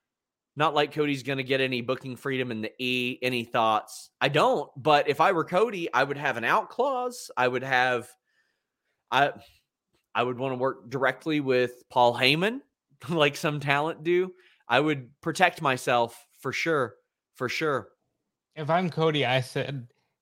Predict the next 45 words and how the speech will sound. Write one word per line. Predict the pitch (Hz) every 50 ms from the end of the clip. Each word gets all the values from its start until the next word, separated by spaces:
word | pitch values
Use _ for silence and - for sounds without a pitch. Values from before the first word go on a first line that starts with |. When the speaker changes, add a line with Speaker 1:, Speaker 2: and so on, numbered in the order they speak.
| _
Speaker 2:
"You're | - 147 143
giving | 135 123 151 156 147 156 156
me | 151 147
WrestleMania | 143 139 135 131 131 - - 143 127 123 120 120 120 117 117 117 117 117 117 117
for | - 135
the | 127 127
W | 117 123 117 120 120
W | 120 117
E | 117
title, | - 113 107 104 104 104 101 101 101 - _ _ _ _ _ _ _ _ _ -
at | 156 156 127 -
least. | 131 147 143 139 131 117 107 - - - - - - _ _ _ _ _ _ _ -
Uh, | 139
you're, | 165 170 170 170 175 165
you're | 175 180 175 165
giving | 147 160 180 165 170 170
me | 160 151
this. | 135 131 127 123 120 -
You | - 139
never | 135 135 135 143
gave | 143 135 147 143 139
it | 135
to | - 143
Speaker 1:
Yeah. | 143
Speaker 2:
me | 139
when | 131 131 123
I | 120 120
was | 117 113 113
there. | 120 139 139 139 135 131 127 - - _ _ _ _ _ _ -
I | 147 156 156
need | 156 147 143 143 139 123
this | 120 135 127 123 - -
to | - 127
feel | 113 - 113 107 104
complete." | - - 110 104 _ _ _ _ _ _ _ _ _ _ _ _ _
Speaker 1:
Eloquent | 113 123 143 143 147 151 143 120 -
says, | 151 131 123
"Is | 127 117
Damian | 139 135 139 143 131 120
Priest | - 143 143 139 -
gonna | 143 123 120
give | 120 131 139
up | 135 -
his | 117 -
finisher?" | - 151 143 143 139 139 - 127 110 -